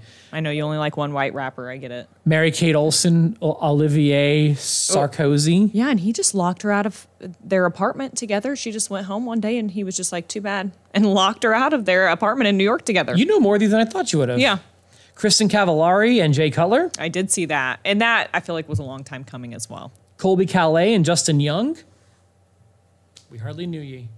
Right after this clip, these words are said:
Speaker 1: Didn't know him.
Speaker 2: Didn't survive the quarantine.
Speaker 1: <laughs>
Speaker 2: Meanwhile, I kinda liked being locked up with my wife.
Speaker 1: Meanwhile, I got married in
Speaker 2: Yeah, I was gonna
Speaker 1: quarantine.
Speaker 2: say, <laughs> we, we all got closer in our relationships.
Speaker 1: Yeah.
Speaker 2: <clears throat> I figured since you like celebrities and you like, you like celebrity couples,
Speaker 1: Yes.
Speaker 2: you like,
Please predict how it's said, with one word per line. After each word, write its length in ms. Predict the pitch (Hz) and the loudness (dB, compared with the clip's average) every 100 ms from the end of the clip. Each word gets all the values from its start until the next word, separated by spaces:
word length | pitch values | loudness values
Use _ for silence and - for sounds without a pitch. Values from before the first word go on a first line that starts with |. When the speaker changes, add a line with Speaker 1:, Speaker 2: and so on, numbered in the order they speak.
| - _ _ _ _ _ _ | -20 _ _ _ _ _ _
Speaker 1:
Didn't 200 | 170 170 | -4 -4
know 160 | 170 160 | -4 -6
him. 120 | 151 _ | -10 _
Speaker 2:
Didn't 200 | 156 147 | -6 -6
survive 260 | 160 160 156 | 0 0 0
the 60 | |
quarantine. 680 | 160 151 135 117 233 - 359 - - 330 330 | -4 -4 -2 -2 -2 0 2 2 2 0 0
Speaker 1:
<laughs> 460 | 277 - - - | -2 -2 -20 -8
Speaker 2:
Meanwhile, 320 | 175 254 160 151 | -2 0 0 0
I 60 | |
kinda 220 | 202 240 185 | 0 0 2
liked 240 | 196 - | 0 -2
being 160 | 170 135 | -8 -6
locked 240 | 123 110 | -10 -12
up 100 | 123 | -16
with 80 | 120 | -14
my 160 | 127 139 | -14 -14
wife. 280 | 120 110 | -12 -8
Speaker 1:
Meanwhile, 360 | 190 269 320 202 | 0 2 4 4
I 100 | 226 | 4
got 160 | 247 180 | 2 0
married 380 | 170 214 277 139 | 2 2 2 0
in 80 | 156 | -2
Speaker 2:
Yeah, 160 | 175 196 | 0 2
I 40 | |
was 120 | 214 | 2
gonna 260 | - 226 277 | 2 2 2
Speaker 1:
quarantine. 260 | 381 415 - | 2 2 0
Speaker 2:
say, 80 | 196 | 2
<laughs> 0 | |
we, 80 | 370 | 2
we 60 | 392 | 2
all 200 | 339 180 | 2 2
got 180 | 302 | 0
closer 300 | 170 185 190 | 2 -2 -2
in 60 | 156 | -6
our 60 | 127 | -6
relationships. 640 | 127 123 131 120 123 117 | -8 -8 -8 -8 -8 -4
Speaker 1:
Yeah. 200 | 190 156 160 - | -2 -2 -8 -20
Speaker 2:
<clears throat> 180 | _ 110 | _ 0
I 380 | 285 226 175 170 | 2 2 2 0
figured 360 | 208 208 190 | 0 0 0
since 200 | 175 185 | 0 0
you 80 | 180 | 0
like 200 | 160 180 | 0 0
celebrities 480 | - 214 196 196 180 | 0 0 0 0 0
and 100 | 180 | 0
you 80 | 156 | 2
like, 300 | 160 165 - - | 0 -2 -8 -4
you 80 | 175 | -2
like 140 | 160 | -2
celebrity 440 | - - 165 156 180 | -6 -6 -2 -2 0
couples, 480 | 180 175 185 185 185 | -2 0 -2 -2 0
Speaker 1:
Yes. 400 | 190 - - 160 | 0 2 0 0
Speaker 2:
you 100 | 151 | 0
like, 320 | 151 120 | 0 -2